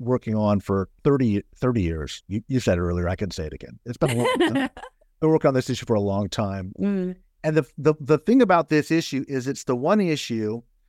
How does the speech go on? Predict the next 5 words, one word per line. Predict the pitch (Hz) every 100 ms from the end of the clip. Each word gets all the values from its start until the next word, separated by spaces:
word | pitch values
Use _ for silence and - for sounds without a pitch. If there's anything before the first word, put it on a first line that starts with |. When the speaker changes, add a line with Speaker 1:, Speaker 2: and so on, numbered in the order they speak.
| _ _ -
Speaker 1:
that | 120 151 -
brings, | 117 135 156 175 170 156 -
that | 143 147
will | 143
bring | 120 117 143 156 160